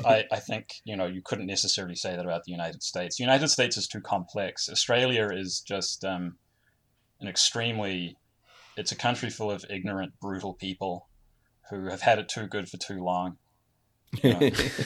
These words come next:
Speaker 2: Okay.
Speaker 1: They think they can, they, they think they can sustain their lifestyle by just, like, digging minerals out of the ground forever, but, you know, it's not gonna happen.
Speaker 2: Mm-hmm.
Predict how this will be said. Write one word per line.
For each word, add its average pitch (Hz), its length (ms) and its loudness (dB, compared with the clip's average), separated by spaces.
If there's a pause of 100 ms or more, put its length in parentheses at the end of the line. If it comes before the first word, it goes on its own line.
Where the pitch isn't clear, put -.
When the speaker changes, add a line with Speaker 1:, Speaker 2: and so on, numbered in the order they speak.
(180)
Speaker 2:
Okay. 110 280 -2
Speaker 1:
They 113 120 2
think 143 220 4
they 127 100 8
can, 110 360 0
they, 117 180 -2
they 117 140 0
think 127 220 2
they 120 140 2
can 117 140 -2
sustain 113 420 2
their 101 120 0
lifestyle 95 640 4
by 92 460 2 (540)
just, 101 220 -2
like, 95 240 0
digging 98 360 -2
minerals 90 720 -2
out 92 200 0
of 85 100 -16
the 87 60 -16
ground 85 400 -4
forever, 87 500 -4
but, 87 160 -4 (800)
you 101 160 -8
know, 87 140 -2
it's 90 140 0
not 120 120 4
gonna 98 160 2
happen. 107 400 0 (1080)
Speaker 2:
Mm-hmm. 98 280 2